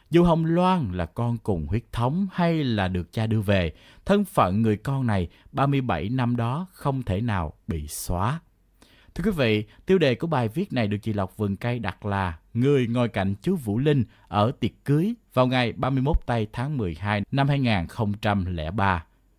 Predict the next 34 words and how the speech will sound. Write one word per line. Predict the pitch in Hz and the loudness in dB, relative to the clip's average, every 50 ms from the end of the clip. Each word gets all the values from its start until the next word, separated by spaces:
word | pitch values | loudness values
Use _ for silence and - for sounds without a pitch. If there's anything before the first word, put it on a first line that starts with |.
| _ _ _ _ _ _ _ _ _ _ - | _ _ _ _ _ _ _ _ _ _ -4
Đây | 117 107 107 107 98 92 - - _ _ - | 0 0 2 2 0 -2 -6 -10 _ _ -2
được | 123 127 117 - _ | 0 0 0 -2 _
cho | - 175 170 170 160 | 2 4 4 6 6
là | 147 | 4
một | 123 110 98 - - | 4 2 2 2 2
nhân | 127 139 139 135 120 | 2 2 2 2 0
chứng | - 143 156 185 185 | 0 -2 -2 -2 -2
vô | 156 180 196 180 | 0 2 2 2
cùng | - - 110 87 78 76 | 2 0 0 0 -2 -2
hữu | - 92 110 | -2 -2 -2
hiệu | 127 - 120 98 92 95 101 92 - - - _ - | 0 2 2 2 4 2 2 0 -2 -8 -20 _ -12
khi | - - 196 185 180 | -4 0 2 2 2
đã | 147 117 110 | 2 0 -2
nghe | 131 156 160 180 185 180 156 | -2 -2 0 0 2 2 2
rõ | 113 104 90 92 117 | 2 0 0 0 0
mồn | 135 123 113 104 90 85 87 | 0 0 0 0 0 0 0
một | 92 98 95 90 - - | 2 2 2 2 0 0
câu | - 110 107 | 0 0 0
nói | 107 107 107 117 135 160 196 196 - - | 0 0 0 -2 -2 -2 -4 -6 -4 -4
từ | - 90 - | -4 -4 -4
chính | - - 131 139 175 180 | -4 -4 -4 -2 0 0
miệng | 147 90 82 78 | 0 0 0 -2
của | 95 | -4
chú | - - 135 135 | -2 -2 -2 0
Năm: | 135 123 120 120 95 - - - - - _ - - | 2 2 2 2 2 -2 -4 -14 -20 -20 _ -4 2
"Con | 208 208 202 | 2 4 4
ruột | 160 127 113 107 104 - - - _ _ - | 4 4 4 4 4 2 -2 -18 _ _ -2
thì | - 139 131 131 131 127 | 2 2 4 4 2 0
có | - 151 170 208 202 165 151 | -2 -2 -2 -2 -2 -2 2
duy | 170 214 220 214 202 | 2 4 4 6 4
nhất | 196 202 247 262 - _ _ | 4 4 4 2 -2 _ _
đứa | 143 135 117 131 135 | -2 -2 0 0 -2
con | - - 104 95 | -2 -4 -2 -2
gái." | 85 95 95 104 120 160 190 | -2 -4 -4 -4 -4 -6 -6